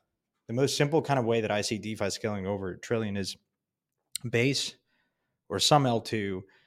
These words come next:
f-, for instance, Base, all the customers of Coinbase have already been K Y C'd, right?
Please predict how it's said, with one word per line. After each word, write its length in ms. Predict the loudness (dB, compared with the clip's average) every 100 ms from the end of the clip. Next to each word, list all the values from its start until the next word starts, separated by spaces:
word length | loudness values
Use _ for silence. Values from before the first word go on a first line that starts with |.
| _ _ _ _ _
f-, 100 | -14 0
for 60 | 2
instance, 220 | 2 0
Base, 220 | 0 0 2
all 160 | 4 4
the 60 |
customers 360 | 4 2 0 -6
of 80 | -4
Coinbase 300 | -4 -4 -2
have 100 | 0
already 200 | -2 -2
been 320 | -4 -6 -8 _ _ _ _ -4
K 140 | -2
Y 120 | 0
C'd, 420 | -4 -4 -6 -8 -12 -14
right? 200 | -12 -12